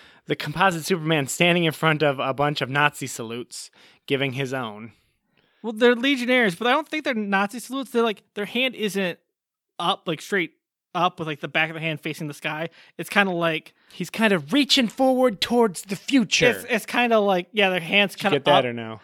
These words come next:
Speaker 1: I
Speaker 2: It's
Speaker 1: got
Speaker 2: like
Speaker 1: to, I
Speaker 2: a,
Speaker 1: gotta take
Speaker 2: it's
Speaker 1: a
Speaker 2: like
Speaker 1: leak.
Speaker 2: softball kind of up is
Speaker 1: Yeah.
Speaker 2: what it is, yeah.
Speaker 1: So we get into our thing proper. Batman and Robin, who are secretly Bruce Wayne and, what's his name?
Speaker 2: Dick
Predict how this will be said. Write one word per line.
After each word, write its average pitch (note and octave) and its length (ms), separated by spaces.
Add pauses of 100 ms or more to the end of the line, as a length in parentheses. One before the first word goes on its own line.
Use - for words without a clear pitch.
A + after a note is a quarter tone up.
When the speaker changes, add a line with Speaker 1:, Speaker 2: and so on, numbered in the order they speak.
(160)
Speaker 1:
I D#3 60
Speaker 2:
It's D#3+ 40
Speaker 1:
got E3 100
Speaker 2:
like E3+ 100
Speaker 1:
to, - 120
I E3+ 60
Speaker 2:
a, F3 60
Speaker 1:
gotta E3 180
take D3+ 200
Speaker 2:
it's - 20
Speaker 1:
a - 20
Speaker 2:
like C#3+ 100
Speaker 1:
leak. C#3 100
Speaker 2:
softball F3+ 520
kind E3 200
of D3+ 200
up - 340 (140)
is F3 60
Speaker 1:
Yeah. D3 100
Speaker 2:
what C#3 100
it C#3 80
is, C#3+ 180
yeah. D3+ 200 (640)
Speaker 1:
So F3+ 320
we D#3 140
get A3 160
into G3 300
our F3 240
thing E3 240
proper. C3 500 (360)
Batman F#3 340
and F3+ 80
Robin, E3+ 440 (200)
who C3+ 280
are A#2 220
secretly B2 480
Bruce B2+ 300
Wayne C3+ 380
and, A2+ 540 (1300)
what's C#3 200
his A3 140
name? C#4 320 (280)
Speaker 2:
Dick D#3+ 680